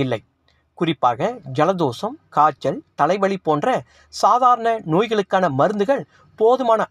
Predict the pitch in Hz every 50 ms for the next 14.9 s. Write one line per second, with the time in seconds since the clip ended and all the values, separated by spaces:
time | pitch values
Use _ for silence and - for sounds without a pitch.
0 | - 160 190 220 208 247 226 160 139 156 208 247 262 233 180 170 175 170 170 170
1 | - _ _ - 139 143 160 202 262 311 - - 151 160 160 208 202 - 135 131
2 | - 139 123 120 107 98 - _ _ - - - - - - - - - - -
3 | 147 170 180 165 - - 156 151 143 170 208 226 - - - - - 226 190 123
4 | - - _ _ _ _ - 226 233 247 240 262 254 _ - 151 - - 240 233
5 | 220 214 196 175 143 139 170 185 202 196 202 220 226 - - 135 160 196 233 -
6 | - 175 - 160 - 156 175 254 269 175 131 _ - - _ _ _ - 151 170
7 | 202 277 269 - - 190 170 175 190 202 - _ _ - 175 185 185 - - 196
8 | 160 151 247 247 151 - _ _ _ _ _ _ - 226 247 269 254 _ - 233
9 | 226 226 220 - 135 127 147 190 240 220 - 233 233 214 170 147 165 196 196 208
10 | 208 202 208 208 - 147 165 226 - - 220 - - - - - 156 156 190 226
11 | 294 202 139 - _ - - - _ 208 180 175 180 220 269 277 269 262 254 -
12 | - 139 - - 240 240 226 - 214 208 214 208 - _ - 160 185 196 - 240
13 | 220 208 190 190 190 202 202 196 - - 165 175 226 233 220 202 180 - - 196
14 | 180 147 - - - - - - 156 233 262 175 143 135 120 110 104